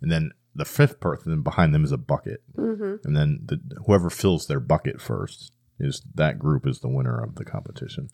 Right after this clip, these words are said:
Speaker 2: Of course, us girls kicked ass.
Speaker 1: The guys were,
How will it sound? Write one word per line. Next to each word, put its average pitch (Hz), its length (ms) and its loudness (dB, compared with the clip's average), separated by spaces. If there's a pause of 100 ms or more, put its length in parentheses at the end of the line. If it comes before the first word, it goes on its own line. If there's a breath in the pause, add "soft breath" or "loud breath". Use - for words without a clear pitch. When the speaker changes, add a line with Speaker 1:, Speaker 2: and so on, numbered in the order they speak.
(120)
Speaker 2:
Of 254 160 -2
course, 294 340 0
us - 200 0
girls 202 680 2
kicked - 240 -2
ass. 165 540 2
Speaker 1:
The 101 160 4
guys 95 360 6
were, 80 280 4